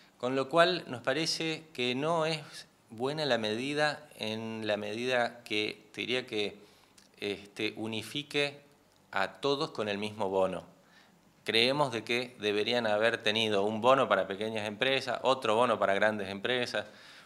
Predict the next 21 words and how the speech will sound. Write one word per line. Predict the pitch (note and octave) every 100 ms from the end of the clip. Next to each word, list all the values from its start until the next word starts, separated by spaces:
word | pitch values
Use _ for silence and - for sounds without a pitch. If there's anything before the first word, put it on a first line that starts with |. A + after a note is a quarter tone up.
| -
porque | A2+ G#2+
la | A2+ A2
capacidad | A2+ - A2 A#2+ B2 C#3+ C#3+ - - - - _
para | - G#2
poder | G2+ A2 B2+
aguantar | B2 A#2 A2+ C3 C3
la | A#2+
crisis | C#3 C3 G#2+
que | G2+
tiene | G2 A#2+ A#2+
un |
grande | A#2+ B2+ B2+ A2+
no | A2
es |
la | A2+
misma | A2 G#2+ G#2
que | F#2+
tiene | G2
un | F#2
chico. | - F#2 D#2+ F2 - - - - - - - - _ -
Eh, | G2+